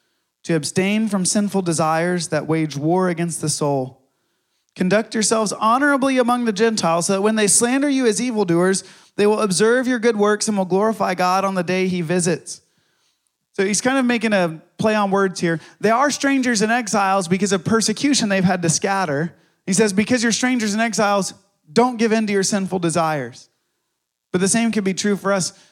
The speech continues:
You know, we're strangers and exiles in this world. Like, if you follow Jesus, we're a part of the Jesus nation.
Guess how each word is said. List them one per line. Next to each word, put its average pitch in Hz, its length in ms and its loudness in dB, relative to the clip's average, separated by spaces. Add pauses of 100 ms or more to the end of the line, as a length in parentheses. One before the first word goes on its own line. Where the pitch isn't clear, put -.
You 190 80 -4
know, 202 100 0
we're 214 140 0
strangers 196 460 -2
and 175 80 -2
exiles 160 480 -2
in 160 80 -4
this 170 200 -2
world. 131 400 -4 (840)
Like, 160 100 -6
if 170 100 -2
you 226 120 0
follow 220 400 0
Jesus, 170 800 -4
we're 180 160 -2
a 202 40 -2
part 196 220 -2
of 170 80 -6
the 156 80 -6
Jesus 151 480 -6
nation. 123 400 -12